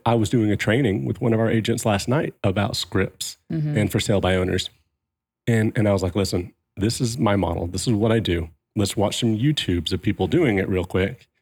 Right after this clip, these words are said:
Speaker 1: It was, like, seven o'clock at night, so we couldn't do any actual calls, and that was my fault. But
Speaker 2: It was. I got mad at him.
Speaker 1: <sighs> you get mad at me a lot.
Speaker 2: <laughs>
Speaker 1: Um, but I,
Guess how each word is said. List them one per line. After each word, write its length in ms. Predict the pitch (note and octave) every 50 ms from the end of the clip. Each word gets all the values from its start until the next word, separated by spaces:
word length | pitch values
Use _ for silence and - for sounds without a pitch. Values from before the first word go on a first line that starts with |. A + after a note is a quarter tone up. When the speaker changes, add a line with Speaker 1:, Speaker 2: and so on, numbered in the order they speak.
| _ _ _ _ _
Speaker 1:
It 40 | -
was, 120 | F#2+ F#2 F2+
like, 180 | F2+ D#2+ A2
seven 240 | - - G#2+ F2 F2
o'clock 240 | F#2+ - G2 F2+ -
at 80 | F2 -
night, 260 | G#2 G2 F#2+ - -
so 100 | - G2+
we 100 | F#2+ G#2+
couldn't 240 | G#2 - - - G2
do 100 | F2+ F2+
any 180 | F2+ F2 F2 E2+
actual 320 | G2 F#2+ - - - E2+
calls, 340 | E2 - A2 G2 E2+ E2+ E2+
and 80 | F#2+ F#2
that 60 | F#2 F2
was 100 | E2+ G2+
my 140 | G2 G3 G2
fault. 260 | - - - - - _ _
But 180 | - D#3 - - - - _ _ _ _ _ _ - -
Speaker 2:
It 80 | F3 E3+
was. 440 | E3+ D3+ D#3 D#3 D#3+ D#3 C#3+ - -
I 100 | F#3 E3+
got 140 | D#3+ D#3+ D#3 D#3
mad 180 | D3+ D3+ D#3
at 60 | D3+
him. 240 | C#3 D3 D3+ D3 C#3 - - - - - -
Speaker 1:
<sighs> 280 | - C3 - - -
you 100 | - F#3
get 140 | E3+ D#3+ -
mad 140 | A#2+ A2+ -
at 40 | -
me 80 | - F2
a 80 | G2
lot. 220 | - - - - B3 C4+
Speaker 2:
<laughs> 840 | - - - A3+ G3 - - - - - A3 - - - - -
Speaker 1:
Um, 560 | D4+ C#4+ C4+ - C3+ - A#2 - - - - - - _ _ _ - - - - - - - D4+ - - - - -
but 320 | B2+ A2+ C3+ C#3 - - - _ _ _ _ _ _ _ _ _ _ _ _ _ _
I, 160 | - C3+ B2